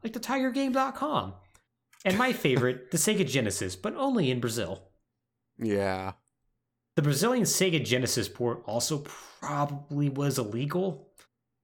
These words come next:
Speaker 1: which is
Speaker 2: I mean, you know.
Speaker 1: The Tectoy did not quite have the license.
Speaker 2: Tectoy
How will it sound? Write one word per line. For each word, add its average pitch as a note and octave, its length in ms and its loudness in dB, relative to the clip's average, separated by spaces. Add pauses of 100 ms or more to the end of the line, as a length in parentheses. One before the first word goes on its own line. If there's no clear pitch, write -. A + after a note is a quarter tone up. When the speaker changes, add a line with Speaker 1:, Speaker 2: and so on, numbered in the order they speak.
(840)
Speaker 1:
which C#3+ 180 0
is E3+ 80 6
Speaker 2:
I A#3 60 6
mean, A#3 840 2 (1700)
you A3+ 140 -4
know. G#2+ 800 4 (1080)
Speaker 1:
The G3+ 220 0 (180)
Tectoy B3 400 2
did G3 140 2
not G3 260 0
quite G3+ 420 0
have D#3+ 260 2
the C3+ 80 0
license. F#2+ 680 0 (1800)
Speaker 2:
Tectoy A3+ 1040 6